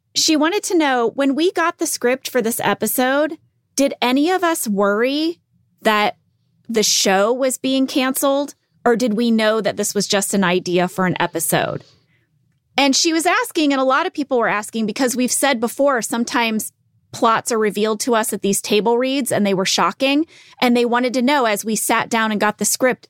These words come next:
as we were reading it, were we thinking, "Wait a second, what? Scranton's closing. Are we all out of jobs?" No, guys, we knew that this was a plot point. None of us were worried. We had all had our contracts renewed for all of season three.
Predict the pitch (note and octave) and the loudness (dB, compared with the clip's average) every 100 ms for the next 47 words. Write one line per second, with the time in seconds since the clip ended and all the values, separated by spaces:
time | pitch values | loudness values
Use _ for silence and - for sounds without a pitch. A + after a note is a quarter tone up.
0 | - G#3+ A3 G3+ A3+ G#3 A3 A3+ G3+ F3+ | -2 0 0 0 0 0 0 0 0 0
1 | - G3+ G3 G#3 G3 A3+ G#3+ G#3+ F#3+ - | 0 0 0 0 -2 -2 0 0 -2 -4
2 | _ G3 C#4+ C#4+ - F3+ F3+ - G3 B3+ | _ 0 2 2 0 -2 -2 0 2 2
3 | F4+ - - B3 A3 - C#4+ D#4 A#3+ G#3 | 0 -4 -4 -2 -2 -2 0 0 0 0
4 | G3+ G#3+ A3 A#3 A3 G#3 A#3 A#3+ C4 - | 2 2 2 0 -2 -2 0 0 -2 -8
5 | _ _ _ _ - A#3 B3 A#3+ A3+ G#3 | _ _ _ _ -2 2 2 2 0 0
6 | G3+ A3 D4 D#4+ C4 A#3+ G#3 G3 G3 - | -2 0 2 4 4 2 0 0 -2 -2
7 | G#3 - F#3+ F#3+ - E3 - D#3+ G2+ - | -2 0 -2 -2 0 -2 -2 -4 -4 -6
8 | - - _ _ _ _ _ A#3 A#3 C4 | -10 -10 _ _ _ _ _ 0 2 2
9 | C4+ B3 A#3+ - - A3+ G#3+ G3+ G3+ - | 0 0 -2 -4 -4 0 2 2 -2 -4
10 | G#3 G#3+ G3 F#3+ F#3 F#3 - _ _ - | -2 0 2 2 0 -2 -6 _ _ -4
11 | D4 F#4 F#4+ A#3 C4+ D4+ D#4 C4+ A#3+ - | 0 2 2 0 0 0 -2 -2 -2 -2
12 | G4+ - A3 G3 - A3 G#3+ A3 G3+ B3 | -2 0 -2 -2 -2 0 0 0 -2 -2
13 | - A#3 B3+ C#4 B3+ - B3 A#3+ G#3+ A3 | 0 0 0 0 -2 -4 -4 -2 -2 0
14 | G#3 B2+ D#2+ - | 0 0 -4 -10